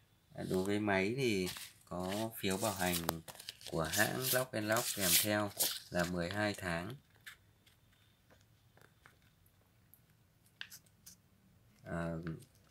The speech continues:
đối với cái máy xay sữa hạt E G M sáu bảy một này, chúng ta có thể dùng được rất nhiều tính năng từ nấu súp, ờ,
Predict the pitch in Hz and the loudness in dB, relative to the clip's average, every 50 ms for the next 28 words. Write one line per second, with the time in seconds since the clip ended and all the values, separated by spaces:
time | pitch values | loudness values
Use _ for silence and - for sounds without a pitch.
0 | - - - - - 95 95 95 98 107 101 98 - 104 101 101 104 110 113 117 | -20 -20 -20 -10 -2 0 0 2 2 2 0 2 2 2 2 4 4 4 2 0
1 | 113 104 101 95 92 92 - - 113 113 110 107 107 - - 113 127 - 113 113 | -2 -2 0 2 2 2 4 4 2 2 2 0 0 -2 -2 0 -2 0 0 0
2 | 104 87 - - - - 104 104 107 107 - 107 107 104 101 101 101 98 90 87 | 0 0 -2 -4 -4 -2 -2 -2 -2 -2 -2 -2 -2 0 0 0 0 2 2 2
3 | 87 85 - - - _ _ _ - - 87 87 92 107 110 98 85 85 90 87 | 0 -2 -6 -12 -20 _ _ _ -10 -4 -2 -2 0 2 0 0 0 -2 -2 -4
4 | 87 82 - 85 90 87 87 87 85 85 - _ _ _ _ _ _ - 90 90 | -4 -4 -6 -6 -4 -2 -2 -4 -4 -8 -12 _ _ _ _ _ _ -10 -8 -4
5 | 104 104 107 - - 92 92 - 101 87 78 76 73 73 78 92 - 98 92 92 | -4 -4 -4 -4 -6 -6 -6 -4 -4 -4 -4 -4 -4 -6 -8 -12 -14 -6 -4 -2
6 | 90 87 85 85 82 80 82 87 90 - _ _ _ _ _ - 87 87 82 - | -2 -2 -2 -4 -6 -6 -8 -8 -12 -18 _ _ _ _ _ -8 -8 -8 -8 -6
7 | - 113 127 127 120 110 92 85 - 90 87 92 101 110 110 110 104 98 - _ | -6 -6 -6 -4 -4 -4 -4 -4 -4 -4 -4 -4 -4 -4 -4 -4 -6 -8 -12 _
8 | _ _ _ _ _ - 90 87 85 85 85 82 80 80 - - _ _ _ _ | _ _ _ _ _ -6 -6 -4 -4 -4 -4 -4 -6 -6 -10 -16 _ _ _ _
9 | _ - - 90 87 87 87 87 92 104 - - 135 139 156 156 - _ _ _ | _ -14 -10 -6 -4 -4 -2 -2 -4 -6 -4 -2 0 0 0 -2 -6 _ _ _
10 | _ _ _ _ _ _ _ _ _ - 90 87 85 85 82 85 | _ _ _ _ _ _ _ _ _ -12 -8 -6 -6 -6 -6 -8